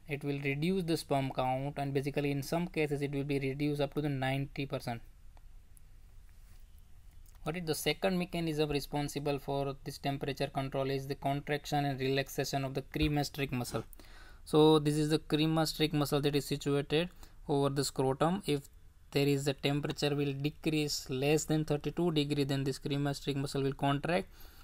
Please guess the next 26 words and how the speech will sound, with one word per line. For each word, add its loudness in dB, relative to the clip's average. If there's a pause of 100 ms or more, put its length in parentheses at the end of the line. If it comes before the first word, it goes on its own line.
(440)
and 2
it -2
will 2
adjust 2
in 2
a 0
such 0
a 4
way 2
that 0
scrotum 0
will 0
be 0 (640)
present 4
near 4
the 2
body. 0 (320)
And 0
if 0 (120)
the 2
temperature 0
is -2 (440)
more 4
inside 4
our 6
body, 2